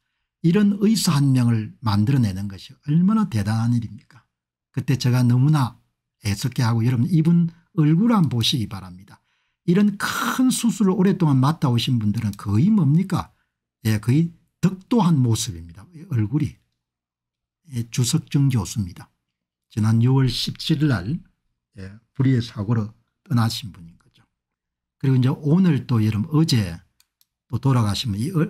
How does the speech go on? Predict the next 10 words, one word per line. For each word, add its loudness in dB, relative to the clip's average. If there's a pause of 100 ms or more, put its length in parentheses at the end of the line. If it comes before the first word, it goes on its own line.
이분, 0
아, -12 (560)
얼마나 2
여러분들이 0
이렇게 -8
참 -4 (340)
프로페셔널, -2 (360)
예, -20 (800)
대한심장혈관흉부외과학회 0
이사장, -6